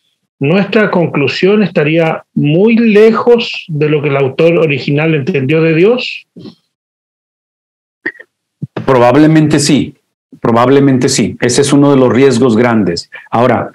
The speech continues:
Speaker 2: déjenme hacer este, y esa es una pregunta excelente, pastor, la que están haciendo. Déjenme hacer este distintivo, ¿ok?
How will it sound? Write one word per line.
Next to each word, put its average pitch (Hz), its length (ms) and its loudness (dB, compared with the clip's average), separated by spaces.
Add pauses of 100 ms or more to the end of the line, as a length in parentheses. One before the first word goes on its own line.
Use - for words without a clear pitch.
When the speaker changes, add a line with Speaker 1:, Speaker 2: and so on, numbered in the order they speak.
Speaker 2:
déjenme 135 400 0
hacer 139 160 2
este, 143 320 2
y 123 160 2
esa 117 120 -2
es - 40 -4
una 123 180 0
pregunta 110 340 -2
excelente, 104 440 0
pastor, 101 260 -4
la 101 80 0
que 98 60 -10
están 110 140 -2
haciendo. 98 340 0
Déjenme 120 220 2
hacer 139 140 4
este 139 200 2
distintivo, 123 760 0
¿ok? - 100 -4